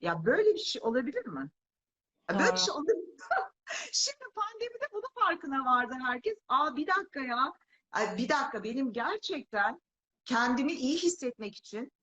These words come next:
Speaker 1: taşın altına bir elimi koyup bir şeylere dikkat etmem lazım demek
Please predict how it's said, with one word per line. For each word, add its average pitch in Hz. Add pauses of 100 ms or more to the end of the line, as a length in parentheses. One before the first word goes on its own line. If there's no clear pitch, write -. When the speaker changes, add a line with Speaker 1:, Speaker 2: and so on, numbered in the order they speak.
(160)
Speaker 1:
taşın 262
altına 226
bir 262
elimi 247
koyup 220 (260)
bir 208
şeylere 220
dikkat 349
etmem 466
lazım 220
demek 220